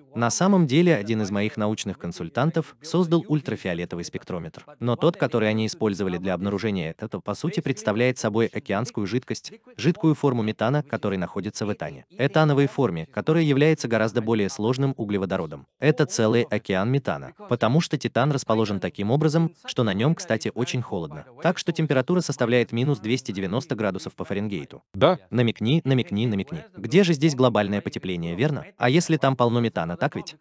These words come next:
Speaker 1: Это еще одна проблема, потому что это далеко от Солнца. Вот в чем дело.
Speaker 2: Да.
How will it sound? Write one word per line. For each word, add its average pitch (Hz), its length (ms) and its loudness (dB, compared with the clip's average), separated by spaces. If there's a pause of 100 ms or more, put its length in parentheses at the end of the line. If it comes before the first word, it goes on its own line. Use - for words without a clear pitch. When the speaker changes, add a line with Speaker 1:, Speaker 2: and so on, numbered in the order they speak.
Speaker 1:
Это 139 180 2
еще 156 320 2
одна 95 220 0
проблема, 92 460 -4 (120)
потому 113 280 0
что - 160 -4
это 104 140 -2
далеко 95 340 -2
от 87 120 -4
Солнца. - 360 -10 (140)
Вот 147 260 4
в - 80 -16
чем 101 220 0
дело. 80 280 -6 (140)
Speaker 2:
Да. 127 320 6